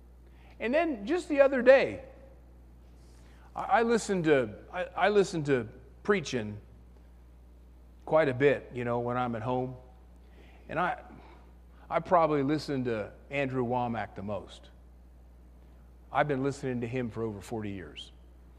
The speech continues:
First time I ever heard him was on the radio. He had, like, a fifteen-minute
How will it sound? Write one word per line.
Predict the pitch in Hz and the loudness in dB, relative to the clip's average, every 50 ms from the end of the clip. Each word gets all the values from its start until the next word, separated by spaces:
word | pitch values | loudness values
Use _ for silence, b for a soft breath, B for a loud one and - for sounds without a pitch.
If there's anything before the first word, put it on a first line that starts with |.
| b b b b b b b b | b b b b b b b b
First | b - 131 127 - | b -2 -2 -2 0
time | 147 131 127 127 | 0 -2 0 0
I | |
ever | 127 120 123 110 | -2 -2 -2 -2
heard | 110 139 143 127 | -2 0 -2 -2
him | 110 107 | -2 -6
was | 104 107 | -8 -8
on | 117 113 110 | -8 -8 -8
the | 110 | -8
radio. | 110 123 120 110 98 90 85 80 76 - - - - - - - - - - - - - - - - - - - - - - - - - | -6 -6 -6 -6 -8 -10 -16 -18 -18 -20 -20 -20 -20 -20 -20 -20 -20 -20 -20 -20 -20 -20 -20 -20 -20 -20 -20 -20 -20 -20 -20 -20 -12 -6
He | 139 131 | -4 -4
had, | 127 | -4
like, | 123 117 104 | -4 -6 -10
a | - | -12
fifteen-minute | - - 151 135 - - - 139 123 117 120 123 120 107 92 | -10 -8 -8 -8 -8 -10 -10 -8 -6 -6 -4 -6 -6 -8 -10